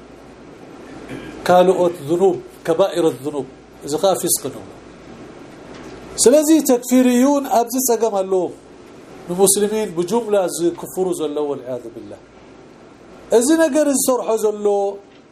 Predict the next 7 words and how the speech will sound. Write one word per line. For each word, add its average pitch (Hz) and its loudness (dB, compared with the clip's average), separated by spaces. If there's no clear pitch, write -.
شرعنا 269 -2
يربي 254 -2
قديفك 220 -6
مخاد 202 -2
إن 196 -8
بالله 254 2
مبال 214 0